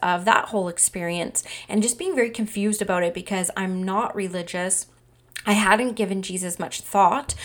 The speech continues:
before that time. And I was like, "Well, what's happening? Like,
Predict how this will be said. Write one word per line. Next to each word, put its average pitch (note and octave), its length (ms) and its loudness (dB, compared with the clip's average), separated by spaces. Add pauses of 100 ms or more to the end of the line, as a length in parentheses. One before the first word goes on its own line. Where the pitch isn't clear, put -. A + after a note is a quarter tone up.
(260)
before G3+ 300 -2
that F3+ 200 -2
time. G3 500 0 (300)
And G3 120 -2
I G3 80 0
was G3 100 -2
like, F#3 140 -2
"Well, G3 420 0 (220)
what's B3 240 -6
happening? - 560 -4
Like, - 400 -6